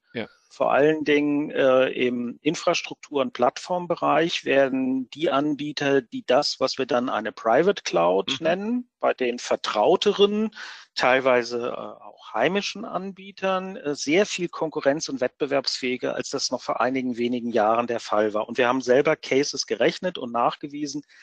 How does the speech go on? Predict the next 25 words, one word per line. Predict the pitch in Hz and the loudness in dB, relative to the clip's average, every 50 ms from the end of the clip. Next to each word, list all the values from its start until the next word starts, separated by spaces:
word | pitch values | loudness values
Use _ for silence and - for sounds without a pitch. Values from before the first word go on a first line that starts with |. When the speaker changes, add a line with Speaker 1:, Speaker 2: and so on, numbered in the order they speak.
| - - _ _ _ _ _ _ - | -20 -20 _ _ _ _ _ _ -4
Speaker 2:
dass | 147 135 - - | -2 -2 -2 -2
es, | 147 135 - - | -4 -4 -4 -4
äh, | - - 139 117 - | -4 -4 -4 -2 0
durchaus | 143 143 156 - - - - 131 131 131 139 135 - - | 2 2 2 2 0 2 2 4 4 4 2 2 -2 -4
jetzt | 135 120 - - | -6 -8 -6 -4
auch | 120 123 - | -4 -4 -4
unter | 139 123 117 107 | -4 -4 -2 -2
dem | 113 110 - | -4 -4 -2
Kostengesichtspunkt | - 160 180 - - - 185 175 165 - 165 160 - - - - - - 156 151 156 151 - | 0 0 0 0 -2 -6 -4 -4 -4 -4 -4 -6 -6 -8 -10 -10 -8 -6 -6 -6 -6 -8 -10
sogar, | - 135 - 135 131 127 127 127 131 127 - | -12 -8 -4 -2 0 2 2 2 2 0 -2
ähm, | 123 117 117 | -4 -6 -6
günstiger | 117 - 165 202 226 - - 196 190 180 175 170 | -4 -4 -2 -2 -2 -2 -2 0 4 4 4 6
sein | 151 156 156 151 151 156 147 | 6 4 4 4 4 2 0
kann | - 151 147 147 147 | -2 0 2 2 2
und | 147 127 120 | 0 -2 -4
ich | - - - | -6 -10 -12
krieg | 123 - | -12 -12
die | - 113 | -12 -12
komplette | - - 117 107 - 156 175 - 175 | -8 -8 -4 0 2 2 2 2 0
selbe | 147 135 135 143 147 143 151 | 2 4 4 4 4 2 0
Funktionalität, | - - 143 143 139 - - - 135 127 123 123 123 123 123 - - 123 120 127 131 - - | -4 -4 -6 -6 -4 -6 -6 -4 -2 -2 0 0 -2 -4 -6 -6 -4 0 2 2 2 0 -2
als | 113 117 - - | -6 -6 -4 -4
wenn | 123 120 120 | -4 -4 -4
ich | 123 117 - - | -4 -6 -6 -6
mich, | 123 117 - - - | -6 -6 -6 -8 -14